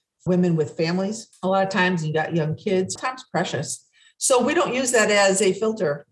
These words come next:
if you will. So we have a book club in which reading the book is not necessarily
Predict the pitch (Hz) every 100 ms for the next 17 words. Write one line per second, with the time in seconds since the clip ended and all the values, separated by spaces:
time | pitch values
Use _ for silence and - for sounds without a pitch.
0 | _ 175 180 160 156 151 147 - - 226
1 | 254 220 202 240 - 226 190 185 190 196
2 | - 196 190 190 175 185 190 180 175 170
3 | 160 170 165 175 - 156 160 156 151